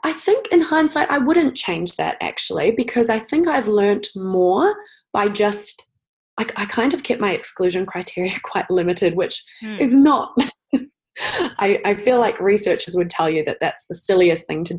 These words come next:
Speaker 1: do because you can't control for a million things. But I, because I was, I fe-, I still feel really new to this field, I wanted to see who responds to this, who wants help, what are the
Speaker 2: Mm-hmm.
Speaker 1: kinds of people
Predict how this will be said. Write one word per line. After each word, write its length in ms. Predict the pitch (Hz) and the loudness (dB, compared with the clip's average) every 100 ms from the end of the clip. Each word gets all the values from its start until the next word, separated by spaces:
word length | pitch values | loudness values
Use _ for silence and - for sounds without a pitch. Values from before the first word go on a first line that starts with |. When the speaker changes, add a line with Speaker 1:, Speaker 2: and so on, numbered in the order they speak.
| 185 | 0
Speaker 1:
do 120 | 202 | 2
because 280 | 180 175 175 | 2 -2 -8
you 60 | 175 | -6
can't 280 | - 170 | -4 -4
control 520 | - 175 - 214 208 202 | -4 -8 -4 0 0 0
for 260 | 151 151 - - - - | -2 -4 -8 -20 -8 -2
a 40 | |
million 440 | 202 208 202 185 | 2 2 2 0
things. 320 | 185 214 214 - _ _ - | 0 0 0 -4 _ _ -4
But 120 | 208 | 0
I, 380 | 208 254 311 - _ _ - | 2 2 0 -2 _ _ -4
because 380 | 233 - 311 | -2 0 0
I 180 | 330 208 | 0 0
was, 480 | 185 175 170 - - _ _ _ _ - | 0 0 -2 -8 -16 _ _ _ _ -6
I 120 | 190 | -6
fe-, 380 | 170 - - - | -6 -6 -4 -4
I 60 | 170 | -6
still 280 | - 214 247 | -2 0 0
feel 300 | - 160 156 | 0 0 0
really 240 | 170 156 | -2 -2
new 240 | 165 175 | -2 -2
to 120 | 190 196 | -2 -2
this 220 | 175 - | -4 -4
field, 440 | - 131 156 240 - | -4 -2 0 -2 -2
I 140 | 208 | -2
wanted 380 | 240 311 330 - | 0 0 0 -2
to 80 | 269 | -6
see 520 | 240 214 208 208 208 208 _ _ _ _ _ _ - | -4 2 2 2 -2 -6 _ _ _ _ _ _ -2
who 180 | 208 254 | 2 4
responds 640 | 247 - - 175 262 285 - | 4 2 0 0 2 2 0
to 100 | 208 | 0
this, 140 | 160 - | 0 0
who 180 | 269 | 2
wants 340 | 240 208 - - | 2 2 0 -4
help, 400 | 190 - - - _ _ - | -4 -2 -4 -8 _ _ -10
what 200 | 196 220 | 0 2
are 40 | 262 | 2
the 80 | 247 | 0
Speaker 2:
Mm-hmm. 120 | 240 - | -2 -2
Speaker 1:
kinds 180 | 196 226 | 0 0
of 140 | 220 | -2
people 600 | - 220 - 170 165 233 | -4 -6 -2 0 0 -2